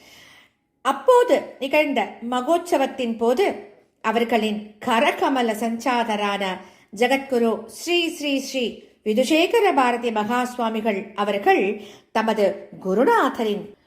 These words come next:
மகிமைகளை பற்றி செய்து அருளிய அருளுரைகள்தான் நாம கேட்டுக்கொண்டிருப்பது. அதனால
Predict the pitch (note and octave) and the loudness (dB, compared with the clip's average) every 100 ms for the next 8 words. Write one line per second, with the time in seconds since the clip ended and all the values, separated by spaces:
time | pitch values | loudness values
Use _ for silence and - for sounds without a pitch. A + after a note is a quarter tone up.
0 | _ _ _ A#3 B3 C5 B4+ G#4 D4+ G#3 | _ _ _ 0 2 2 0 0 -2 -4
1 | - - C#4+ C4+ - C4+ G#3+ - - - | -6 -6 -4 -4 -4 -6 -6 -12 -16 -2
2 | C4 C4+ A#3+ - A3 A3+ A3+ G3 - - | 0 0 -2 -2 0 0 2 0 -4 -10
3 | - - F#3+ G#3+ F4 G#4 D#4 A#3 G#3 G#3 | -20 -6 -2 2 4 4 0 -2 -2 -2
4 | G#3+ A#3 - - _ G#3 G#3+ G#3+ G3 - | -2 -4 -8 -20 _ -4 0 0 -2 -4
5 | - B3 B3 A#3 G#3 G3+ F3+ F#3+ F#3 E3+ | -6 -2 -2 -2 -4 -4 -6 -6 -8 -10
6 | - - _ _ _ _ _ F3+ G#3+ F#4+ | -12 -20 _ _ _ _ _ -2 0 2
7 | G#4+ | 2